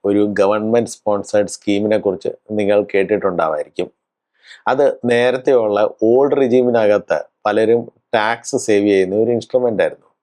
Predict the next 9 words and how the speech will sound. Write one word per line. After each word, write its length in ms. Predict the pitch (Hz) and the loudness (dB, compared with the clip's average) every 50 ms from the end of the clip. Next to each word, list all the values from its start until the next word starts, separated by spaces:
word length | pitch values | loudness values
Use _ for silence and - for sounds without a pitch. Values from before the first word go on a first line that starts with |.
| _ _ _ | _ _ _
പി 80 | - 117 | -2 -2
പി 160 | 117 117 135 | 0 2 2
എഫിനകത്ത് 760 | 139 127 - 139 135 117 107 101 95 - - - 90 92 - - - | 2 2 2 0 2 2 2 2 2 0 -2 -2 -2 -2 -2 0 0
ഒരു 120 | 101 104 | 0 2
ലക്ഷത്തി 460 | 107 113 110 110 - 117 104 - - 117 | 2 0 -2 -2 -4 -6 -4 -2 -2 0
അമ്പതിനായിരം 680 | 107 98 98 101 107 110 110 110 113 110 110 104 95 87 | 0 0 0 2 2 2 2 2 2 2 0 0 0 0
രൂപ 120 | 92 95 98 117 101 98 | 0 0 0 0 0 0
വർഷം 360 | 95 95 - - - 120 120 110 | 0 -2 -2 -4 -4 -2 0 2
തോറും 260 | 104 98 98 104 | 2 2 2 -2